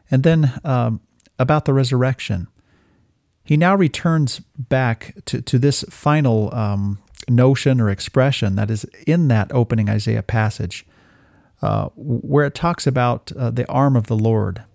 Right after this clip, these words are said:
and Zion and Jerusalem being redeemed. Uh, just to review that, uh, here is that passage, uh, once again, because now, uh, Abinadi is about to bring it all to a close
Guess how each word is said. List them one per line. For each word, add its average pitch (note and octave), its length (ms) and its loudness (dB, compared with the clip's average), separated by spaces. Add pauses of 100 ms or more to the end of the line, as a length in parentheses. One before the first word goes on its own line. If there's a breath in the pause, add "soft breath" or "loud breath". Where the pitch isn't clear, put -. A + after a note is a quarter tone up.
(100)
and A2 420 -2 (1700)
Zion C#3+ 480 6
and G2+ 120 2
Jerusalem A#2+ 540 4
being G#2+ 220 2
redeemed. G#2+ 600 2 (320)
Uh, B2 320 -2
just D3 260 0
to D3 80 2
review C3+ 440 6
that, G2+ 460 2 (520 soft breath)
uh, A2 200 4
here D#3+ 340 2
is B2 240 2
that A#2+ 300 -2
passage, G#2+ 680 -2 (480)
uh, G#2+ 160 -2
once A#2+ 360 2
again, A2+ 340 2
because A2 380 -2
now, B2+ 400 4 (240)
uh, G#2+ 280 2
Abinadi A#2 440 4
is G#2+ 120 0
about A2 280 -2
to - 80 -2
bring A2+ 160 2
it G#2 100 0
all G#2 200 0
to G#2+ 180 -4
a G2 60 -4
close F#2+ 600 -2